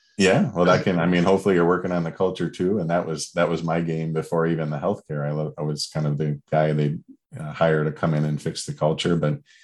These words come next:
Speaker 1: yeah, I mean, it, it's a re-, it's a real thing. And, um, you know, so employers need to, um, need to think about how they're gonna retain good folks because, uh,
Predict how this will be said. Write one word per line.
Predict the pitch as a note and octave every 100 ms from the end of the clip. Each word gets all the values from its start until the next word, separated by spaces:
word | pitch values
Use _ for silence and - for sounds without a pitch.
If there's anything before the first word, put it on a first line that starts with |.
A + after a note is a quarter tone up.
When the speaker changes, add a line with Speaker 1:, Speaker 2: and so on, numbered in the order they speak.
| _ - - _
Speaker 1:
yeah, | F2 C3+ G2 -
I | D#2+
mean, | D#2+ D#2+
it, | E2 -
it's | F2
a | F2
re-, | D#2 D#2
it's | E2 -
a |
real | D#2 F2+ E2+
thing. | - C3 D#2 C#2+ _
And, | - D#2 D#2 D2+
um, | D#2 D#2 D2+ D2+ - _ _ _ _ _ - -
you | D#2+
know, | D#2 D#2
so | - E2 D#2 D2+
employers | D#2+ D2+ F2 E2 D#2+ -
need | E2+ D#2+
to, | D2+ D#2 D2 _ _ _
um, | E2 D#2 D2+ D#2 -
need | F#2+ F2
to | D2+
think | G2
about | G#2 E2 D2
how | E2
they're | D#2+
gonna | D#2+ D#2
retain | D2+ - E2+ D#2+
good | D#2 C#2+
folks | F#2+ G2+ C#2+ -
because, | D2+ D#2+ D2+ D2 - - - _ _ _ _ -
uh, | D2 D2 D2+